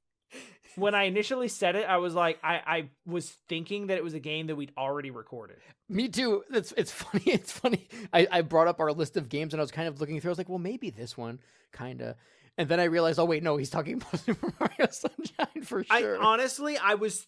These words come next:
Speaker 1: thinking that I meant Kirby's Dream Land three.
Speaker 2: That's
Speaker 1: But
Speaker 2: ex-,
Speaker 1: Kir-
Speaker 2: yeah, that's, that's where I was going, actually. When, when I looked at the list. That's
Speaker 1: 'Cause
Speaker 2: funny.
Speaker 1: that's pretty close to also, like, some of, like, collecting the, the heart stars is kind of, like,
Speaker 2: It
Speaker 1: obs-
Speaker 2: ki-,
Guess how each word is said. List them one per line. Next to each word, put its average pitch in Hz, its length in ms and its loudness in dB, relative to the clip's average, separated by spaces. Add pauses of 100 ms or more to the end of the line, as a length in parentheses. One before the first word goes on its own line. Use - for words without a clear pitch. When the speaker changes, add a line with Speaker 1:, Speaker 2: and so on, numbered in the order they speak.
Speaker 1:
thinking 214 440 -2
that 226 120 2
I 202 100 6
meant 185 280 0
Kirby's 175 340 -2
Dream 160 220 -8
Land 147 280 -6
three. 139 440 -8 (180)
Speaker 2:
That's 269 140 8
Speaker 1:
But - 80 2
Speaker 2:
ex-, 269 140 6
Speaker 1:
Kir- - 60 -8
Speaker 2:
yeah, 302 180 2 (180)
that's, 262 220 8
that's 277 260 2
where 247 160 -6
I 320 80 -2
was 339 180 -4
going, 156 300 4
actually. 151 380 -2
When, 196 180 0
when 196 120 4
I 180 60 6
looked 185 220 0
at 220 80 -6
the 226 100 -2
list. 240 400 -2 (140)
That's 202 180 -2
Speaker 1:
'Cause 208 120 -2
Speaker 2:
funny. 226 120 4
Speaker 1:
that's 135 180 -2 (500)
pretty 202 440 -2
close 254 600 0
to - 180 -2
also, 208 580 2
like, 196 460 2
some 185 280 -4
of, 185 160 -4
like, 170 320 2
collecting 175 540 -4
the, 165 260 0
the 160 120 -4
heart 160 260 -2
stars 170 420 2
is 147 140 -10
kind 151 300 -2
of, 139 260 -8
like, 143 320 -2
Speaker 2:
It - 60 2
Speaker 1:
obs- - 140 0
Speaker 2:
ki-, - 80 -10